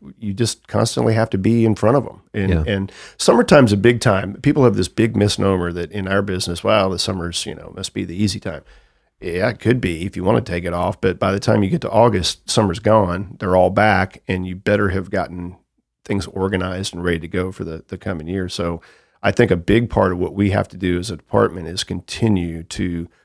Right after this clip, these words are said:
Speaker 1: be aggressive in marketing ourselves year round. There's, there's no time to take off.
Speaker 2: Yeah, and I think the goal, and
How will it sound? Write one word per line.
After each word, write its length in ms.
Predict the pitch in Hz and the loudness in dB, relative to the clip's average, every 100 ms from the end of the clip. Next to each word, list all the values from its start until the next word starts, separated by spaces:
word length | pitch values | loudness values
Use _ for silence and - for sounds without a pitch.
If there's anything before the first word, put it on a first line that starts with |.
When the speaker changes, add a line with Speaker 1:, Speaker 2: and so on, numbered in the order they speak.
| _ | _
Speaker 1:
be 140 | - 90 | -2 -2
aggressive 500 | 85 92 98 - 85 | 0 4 4 2 -2
in 80 | 82 | -2
marketing 420 | 87 95 95 78 | 0 0 -2 -8
ourselves 520 | 82 - 87 78 - _ - | -8 -6 -6 -6 -12 _ -8
year 180 | 90 | -4
round. 400 | 85 85 80 57 | -4 -4 -6 -10
There's, 300 | 87 85 85 | -14 -12 -10
there's 240 | - 90 87 | -8 -8 -4
no 160 | 98 | -2
time 560 | 98 104 95 90 85 90 | 0 2 2 0 -6 -14
to 420 | - 87 78 71 - _ _ - | -14 -12 -12 -16 -20 _ _ -16
take 220 | 95 82 | -14 -8
off. 340 | 76 - _ _ _ _ _ | -8 -10 _ _ _ _ _
Speaker 2:
Yeah, 120 | - 135 | 2 6
and 80 | |
I 60 | 113 | 6
think 260 | 127 139 - - | 4 0 -2 -4
the 180 | 95 | -2
goal, 540 | 85 85 95 85 78 - - - - _ | 2 4 6 4 2 -2 -12 -20 -20 _
and 320 | 92 90 78 | 2 2 2